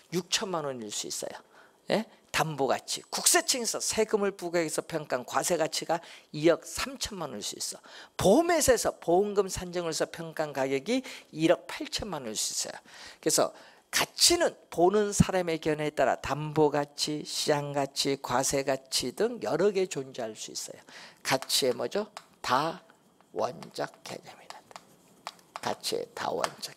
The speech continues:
개념. 자, 그래서 가치를, 가치를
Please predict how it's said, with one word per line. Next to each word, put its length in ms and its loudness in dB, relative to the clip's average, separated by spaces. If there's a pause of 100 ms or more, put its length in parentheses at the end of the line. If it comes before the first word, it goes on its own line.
개념. 180 -14 (3250)
자, 240 0
그래서 400 4 (300)
가치를, 600 0 (3000)
가치를 720 2